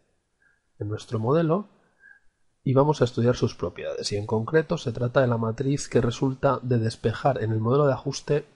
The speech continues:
el vector de los residuos. Si en este modelo de ajuste despejamos el vector de los residuos, E, obtenemos que el vector de los residuos, E, es igual a I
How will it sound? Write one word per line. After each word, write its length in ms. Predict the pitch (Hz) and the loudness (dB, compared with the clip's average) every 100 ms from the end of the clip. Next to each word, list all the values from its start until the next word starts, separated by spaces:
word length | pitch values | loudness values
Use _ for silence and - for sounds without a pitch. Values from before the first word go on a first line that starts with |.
| _ - | _ -2
el 140 | 117 | 0
vector 340 | 110 - 120 | 0 0 0
de 60 | 110 | 2
los 140 | 95 | -2
residuos. 420 | 73 - 76 76 - | -4 -10 -10 -10 -6
Si 80 | |
en 80 | - | -4
este 220 | 131 - | -4 -4
modelo 220 | 151 151 151 | -2 2 2
de 80 | |
ajuste 500 | 143 - 175 - - - - _ _ - _ _ _ _ _ | 0 0 -2 -4 -12 -18 -20 _ _ -20 _ _ _ _ _
despejamos 560 | 120 - - - 123 120 | -4 -2 -4 -2 -2 -2
el 80 | |
vector 320 | 101 95 120 117 | -6 -6 -2 0
de 60 | |
los 100 | 127 | 2
residuos, 680 | 135 143 185 156 165 - - | 2 0 2 2 -2 -4 -6
E, 220 | - 151 185 - | -2 -2 -2 -8
obtenemos 520 | 117 - 113 123 - | -8 -6 -4 -2 -4
que 80 | 107 | -6
el 60 | |
vector 280 | 101 98 120 | -8 -4 -2
de 60 | 117 | 2
los 120 | 120 | 2
residuos, 540 | 127 - 143 117 - - | 0 -2 -2 -2 -4 -2
E, 180 | 143 117 - _ _ _ _ - _ _ - | 0 0 -8 _ _ _ _ -20 _ _ -8
es 160 | 113 | -2
igual 220 | 123 110 110 | 0 2 0
a 220 | - _ | -2 _
I 400 | 151 139 110 - | -6 -4 -6 -10